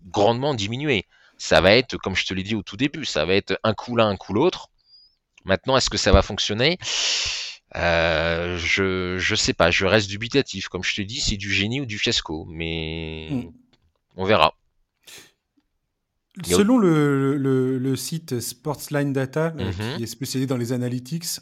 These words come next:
Speaker 2: Sté-, Stephen Ho, qui est un des data scientists du, du site, euh, projette que, euh, après le trade d'Harden,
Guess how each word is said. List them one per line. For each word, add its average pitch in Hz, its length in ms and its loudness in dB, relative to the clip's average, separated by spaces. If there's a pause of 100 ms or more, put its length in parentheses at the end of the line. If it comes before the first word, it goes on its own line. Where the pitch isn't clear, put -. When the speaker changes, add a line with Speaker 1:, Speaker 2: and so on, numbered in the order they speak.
(360)
Speaker 2:
Sté-, 127 320 -4
Stephen 135 500 -4
Ho, 156 160 -2
qui - 140 -10
est 117 40 -6
un 120 80 -4
des 107 240 -10
data 123 320 -6
scientists 127 720 -6
du, 110 300 -14
du 113 100 -12
site, - 360 -14 (720)
euh, 110 400 -18
projette 143 560 0
que, - 120 -2
euh, 123 380 2 (880)
après 151 380 0
le 127 160 0
trade 120 480 -6
d'Harden, 117 560 -4